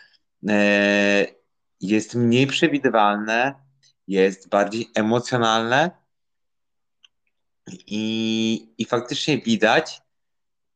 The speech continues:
że, mm, zawodniczki często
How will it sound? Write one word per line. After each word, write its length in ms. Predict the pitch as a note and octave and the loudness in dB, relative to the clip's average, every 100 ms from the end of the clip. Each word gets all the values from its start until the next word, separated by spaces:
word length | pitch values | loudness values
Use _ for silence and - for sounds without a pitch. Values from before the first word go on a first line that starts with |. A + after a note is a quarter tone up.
| _ _ _ _ - | _ _ _ _ -12
że, 600 | - A2+ A2+ A2+ A2+ - - | -2 0 2 2 0 -4 -14
mm, 540 | G#2+ G#2 G#2 G#2+ G2+ | -8 -6 -4 -4 -6
zawodniczki 640 | F#2+ G#2+ G#2+ A2 C3 - A2+ | -4 -4 -4 -4 -6 -6 -6
często 800 | A#2+ A#2+ B2+ - C3+ C3+ C#3 | 0 0 0 -2 0 2 0